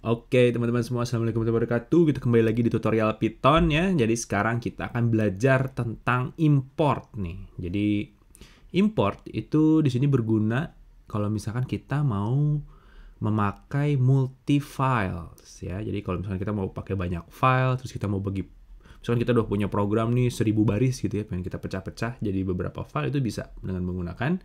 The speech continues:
import. Nah, oke, sekarang kita buat dulu nih file, file yang kedua ya.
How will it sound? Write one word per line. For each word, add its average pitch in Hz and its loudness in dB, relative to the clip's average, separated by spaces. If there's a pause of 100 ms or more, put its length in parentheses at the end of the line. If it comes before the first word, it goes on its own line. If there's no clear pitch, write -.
(520)
import. 165 2 (160)
Nah, 90 -12 (640)
oke, 92 0
sekarang 101 -6
kita 110 -6
buat 101 -2
dulu 95 0
nih 151 -2
file, 104 -4 (640)
file 107 -2
yang 104 -4
kedua 101 -2
ya. 147 -4